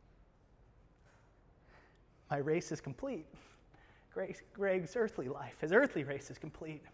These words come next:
Now we believe that he knew Jesus, knows Jesus, and is dancing with him. And we can't wait to catch up with you, Greg. If you have your Bibles, we're in Matthew chapter twenty-two as we've been walking through this,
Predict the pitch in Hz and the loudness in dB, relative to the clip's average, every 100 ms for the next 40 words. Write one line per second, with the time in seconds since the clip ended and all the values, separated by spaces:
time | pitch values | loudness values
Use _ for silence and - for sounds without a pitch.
0 | - - - - - 147 180 165 156 175 | -20 -20 -20 -20 -12 -6 0 0 0 -2
1 | 156 147 156 165 151 147 151 156 151 156 | 0 0 2 2 2 -2 -2 -2 -2 -2
2 | 156 151 156 156 165 165 147 - - 160 | -2 -4 0 4 4 2 -2 -10 -2 0
3 | 147 147 143 - - - - - - - | 0 -4 -8 -12 -16 -18 -20 -20 -20 -10
4 | 143 139 135 143 143 - 147 131 147 139 | -8 -6 -6 -6 -4 -8 -10 -6 -2 -2
5 | 139 139 - - 156 156 151 147 143 135 | -4 -10 -16 -20 -14 -10 -10 -6 -6 -4
6 | 143 - - 139 147 - - 143 147 143 | -6 -8 -8 -6 -6 -6 -10 -6 -4 -4
7 | 143 - - - - - - - - 208 | -8 -16 -20 -20 -20 -20 -20 -6 10 10
8 | 202 175 190 185 180 185 185 175 170 180 | 12 12 12 12 8 4 2 4 2 0
9 | 180 160 180 170 156 - 190 175 147 - | -4 0 2 2 0 -4 -2 -2 -6 -6
10 | 185 170 214 247 - 151 143 143 156 165 | -2 -2 -2 -6 -6 -2 0 6 6 6
11 | 160 147 - 147 143 - - - | 4 -4 -2 0 0 -2 -8 -10